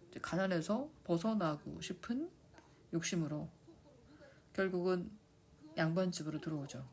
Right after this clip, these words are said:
그때 이제 엄마가 의미심장한 말을 해요.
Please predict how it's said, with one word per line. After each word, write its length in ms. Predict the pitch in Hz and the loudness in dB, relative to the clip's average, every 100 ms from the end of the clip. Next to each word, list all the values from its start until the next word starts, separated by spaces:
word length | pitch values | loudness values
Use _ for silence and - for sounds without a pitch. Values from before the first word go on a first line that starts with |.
| - - - - - - - | -18 -20 -20 -20 -20 -20 -4
그때 300 | 208 - 180 | -2 4 4
이제 160 | 165 | 4
엄마가 560 | 143 143 156 151 202 262 | 0 0 -2 0 -2 -2
의미심장한 720 | 185 208 220 214 175 165 165 165 | 4 8 8 6 2 2 0 -2
말을 280 | 127 139 | -4 -6
해요. 120 | 156 | -6